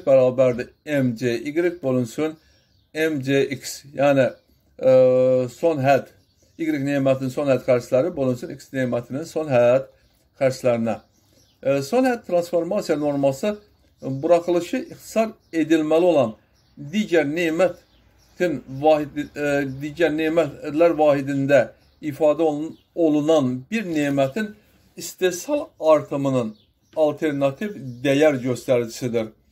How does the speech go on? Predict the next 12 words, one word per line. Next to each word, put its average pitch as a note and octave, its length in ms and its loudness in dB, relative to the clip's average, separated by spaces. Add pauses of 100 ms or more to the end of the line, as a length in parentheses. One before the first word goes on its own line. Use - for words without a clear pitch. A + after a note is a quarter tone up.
(400)
E, B2+ 120 0 (680)
bu E3+ 120 2
onu E3+ 180 2
bildirir E3 360 0
ki, F#3 220 -4
resursların D#3+ 600 -2 (460)
istehlak E3 760 -4
predmetləri C#3+ 880 0 (500)
istehsalı D#3 880 -2
sahəsinə C#3+ 680 0 (440)
yenidən D#3+ 680 0
bölgüsü C3+ 640 0